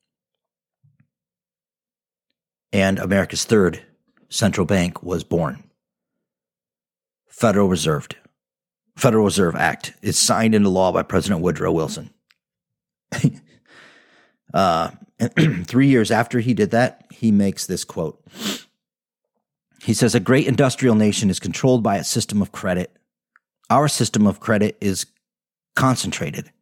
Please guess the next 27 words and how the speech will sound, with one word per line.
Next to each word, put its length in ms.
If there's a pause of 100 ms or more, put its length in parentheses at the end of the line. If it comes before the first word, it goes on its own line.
(680)
The 80
growth 400
of 80
the 80
nation, 400
therefore, 480
and 100
all 420
activities 640
are 120
in 80
the 80
hands 340
of 80
a 80
few 260
men. 360 (640)
We 100
have 160
come 220
to 100
be 220
one 180
of 80
the 60
most 340
ruled, 460